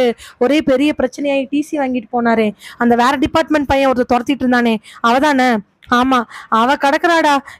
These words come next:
ஏதோ வந்து உன் மைண்டை போட்டு குழப்பிட்டு இருந்திருக்கிறா, நீ அதெல்லாம் போட்டு குழப்பிக்க வேண்டாம், நீ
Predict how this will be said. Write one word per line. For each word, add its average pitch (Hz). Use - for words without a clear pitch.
ஏதோ 262
வந்து 294
உன் 269
மைண்டை 285
போட்டு 285
குழப்பிட்டு 269
இருந்திருக்கிறா, 247
நீ 247
அதெல்லாம் 240
போட்டு 294
குழப்பிக்க 269
வேண்டாம், 240
நீ 262